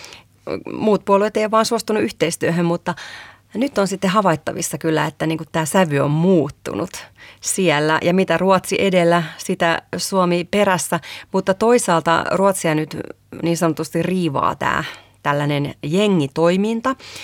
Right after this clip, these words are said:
ja kansalaiset luottaa kyselyiden mukaan eniten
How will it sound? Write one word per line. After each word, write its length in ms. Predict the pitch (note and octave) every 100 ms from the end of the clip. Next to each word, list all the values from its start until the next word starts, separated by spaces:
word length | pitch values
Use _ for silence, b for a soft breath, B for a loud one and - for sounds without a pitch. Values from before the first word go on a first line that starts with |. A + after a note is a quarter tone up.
| B B F3
ja 140 | F3
kansalaiset 640 | F#3+ F3 D#3+ D3+ F3 F3+
luottaa 340 | D#3+ D#3 D3 C#3+
kyselyiden 520 | E3 D#3+ C#3+ C#3 D3
mukaan 380 | D3+ C#3+ C#3 -
eniten 500 | D#3 D3+ C#3+ C#3+